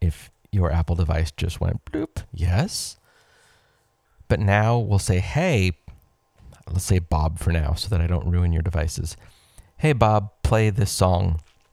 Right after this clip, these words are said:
And what they're doing now, particularly, like, sometimes I'll throw myself into the mix, if it's a song that Kidz Bop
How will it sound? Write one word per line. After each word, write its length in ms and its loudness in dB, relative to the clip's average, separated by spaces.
And 180 0
what 160 0
they're 140 2
doing 400 0
now, 400 0
particularly, 440 2
like, 180 4
sometimes 380 0
I'll 80 0
throw 120 2
myself 440 -2
into 120 0
the 120 0
mix, 400 -4
if 160 0
it's 160 -4
a 40 0
song 680 0
that 340 -6
Kidz 380 -4
Bop 400 -2